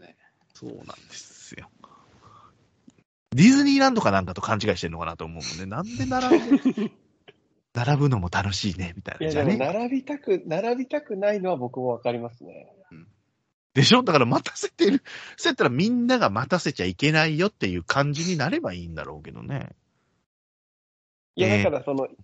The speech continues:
Speaker 3: いかにアメリカンドッグ食べたい時でも、五人ぐらい並んでたら絶対買わないです。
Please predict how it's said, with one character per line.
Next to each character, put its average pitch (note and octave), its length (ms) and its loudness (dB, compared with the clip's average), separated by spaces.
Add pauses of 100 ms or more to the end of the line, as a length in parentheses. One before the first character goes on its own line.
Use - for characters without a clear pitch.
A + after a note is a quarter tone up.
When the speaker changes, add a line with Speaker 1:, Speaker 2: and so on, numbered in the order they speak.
(260)
Speaker 3:
い F3 140 -6
か C4+ 160 4
に G3 160 0
ア C#3 80 -2
メ D#3+ 100 -2
リ E3+ 100 -2
カ E3+ 140 -2
ン D#3+ 80 -4
ド F3 80 -6
ッ F3 40 -6
グ - 160 -20
食 C#3 120 -2
べ C3+ 80 -6
た D3 160 -4
い C#3 60 -6
時 A2+ 180 -12
で A2 100 -8
も、 A2+ 440 -6
五 C#3 200 0
人 A3 220 -2
ぐ A3+ 100 -2
ら F3+ 120 4
い A#2+ 40 -4
並 A#2 200 0
ん - 20 -4
で A#2+ 60 -8
た A2 100 -8
ら G2+ 80 -12
絶 G#2+ 180 -14
対 B2 160 -4
買 B2 140 2
わ B2 60 2
な A#2 80 -4
い G2+ 60 -8
で F#2 60 -18
す。 - 80 -20